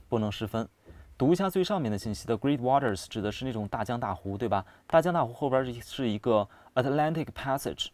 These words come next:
就指的是太平-，呃，这个大西洋，是吧？大西洋，直接读这个第一段，读完第一段以后，快速过最后一段。第一句话是一个 newcomer，对于一个海洋的世界，对吧？好，新的来客。然后我们看后面，bluefin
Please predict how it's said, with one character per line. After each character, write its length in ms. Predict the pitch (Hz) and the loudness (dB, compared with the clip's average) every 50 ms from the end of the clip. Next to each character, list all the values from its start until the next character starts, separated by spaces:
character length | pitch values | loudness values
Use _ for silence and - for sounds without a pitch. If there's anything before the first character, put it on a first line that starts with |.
| _ _ _ _ - | _ _ _ _ -4
就 100 | - 147 | -2 0
指 140 | - 131 | 2 2
的 60 | 107 110 | 0 0
是 340 | - 131 131 117 107 104 - _ _ _ _ _ | 0 0 2 2 2 2 -2 _ _ _ _ _
太 160 | - 160 131 | 0 0 0
平-， 140 | - - - - | 0 -2 -4 -2
呃， 100 | 104 110 | -2 -2
这 140 | - 117 95 | -2 -2 -2
个 180 | 104 82 76 | -2 -2 0
大 160 | - 139 127 | 2 4 2
西 140 | 107 - 143 | 4 2 0
洋， 180 | 139 110 95 101 - | 0 2 0 0 -4
是 120 | - - | -4 0
吧？ 160 | 110 107 101 104 | 2 2 2 2
大 120 | - 120 113 | 2 0 0
西 140 | - - 120 | 2 2 2
洋， 160 | 98 98 - - _ - - - - - _ | 2 2 0 -4 _ -20 -20 -20 -20 -20 _
直 140 | - 131 135 | -2 0 4
接 140 | 147 170 165 | 4 4 4
读 280 | - 120 113 117 117 - | 4 2 0 0 0 0
这 200 | - 139 117 104 | 0 0 0 0
个 260 | - 107 101 90 95 | 2 0 0 0 0
第 140 | - - 143 | 0 0 0
一 60 | 143 | 0
段， 180 | 143 151 135 - - _ | 2 0 0 -2 -4 _
读 100 | - 113 | 0 2
完 140 | 117 123 131 | 2 2 2
第 100 | 127 139 | 0 -2
一 60 | 139 | -2
段 180 | - 143 127 95 | 0 0 -2 -2
以 40 | 85 | -2
后， 180 | - 117 107 - - | -4 -4 -4 -4 -4
快 120 | - 110 | -4 -4
速 160 | 95 - 107 92 - - | -4 -4 -6 -8 -8 -4
过 180 | - 110 98 | -2 -2 -2
最 120 | - - 101 | -2 -2 -4
后 100 | 92 92 | -6 -4
一 40 | |
段。 180 | 95 113 113 - - - - - - - - - - - _ | -2 -2 -2 -4 -4 -10 -20 -20 -20 -20 -20 -20 -20 -20 _
第 120 | - 208 214 | -2 0 0
一 40 | |
句 80 | 202 202 | 2 0
话 220 | 175 - 143 117 | 0 2 2 0
是 320 | 123 - - 131 113 104 - - | 2 2 2 2 2 2 2 0
一 80 | 120 | -2
个 100 | - 147 | 0 0
newcomer， 560 | 127 131 131 - - - 123 135 156 127 - - _ | 0 0 0 -2 0 0 0 2 2 0 -2 -4 _
对 140 | - 135 120 | 0 2 2
于 120 | 110 107 110 | 4 2 2
一 100 | 117 117 | 0 -2
个 260 | - 127 117 107 104 | 0 2 4 4 4
海 220 | 101 - - 101 92 | 2 2 0 2 2
洋 180 | 90 92 101 | 2 2 0
的 60 | 110 | -2
世 160 | 113 - 120 104 | -4 -4 -4 -4
界， 160 | 110 107 - | -4 -4 -4
对 100 | - 104 | 0 0
吧？ 160 | 113 110 107 - - - - _ | 0 0 0 -4 -12 -20 -20 _
好， 220 | - - 98 - - | -2 0 0 0 0
新 240 | - - 170 170 | -2 -2 -2 0
的 80 | 165 127 | 2 2
来 180 | 98 87 85 92 | 2 2 0 -2
客。 280 | - - 143 - - - _ _ _ - | -2 -2 -4 -4 -4 -8 _ _ _ 0
然 120 | 107 110 | 0 0
后 60 | 120 | 2
我 0 | |
们 80 | 104 98 | 0 -2
看 160 | 92 110 104 | -2 -2 -2
后 120 | 107 113 | -2 -2
面， 160 | 95 95 - 107 - | -2 -2 -4 -4 0
bluefin 400 | 117 131 156 156 - 113 98 | 2 4 4 4 2 0 -2